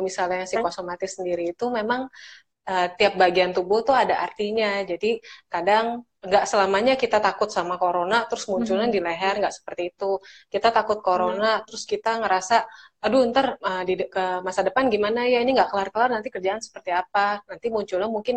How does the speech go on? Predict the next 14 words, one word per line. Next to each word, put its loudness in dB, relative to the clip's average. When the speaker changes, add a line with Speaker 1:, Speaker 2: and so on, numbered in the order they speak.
Speaker 1:
bisa -4
di 0
pusing 4
kah 6
kepalanya, 2
lehernya 0
tegang 0
kah, 4
atau -2
malah -4
yang 0
jadi -2
sakit -8
mah -4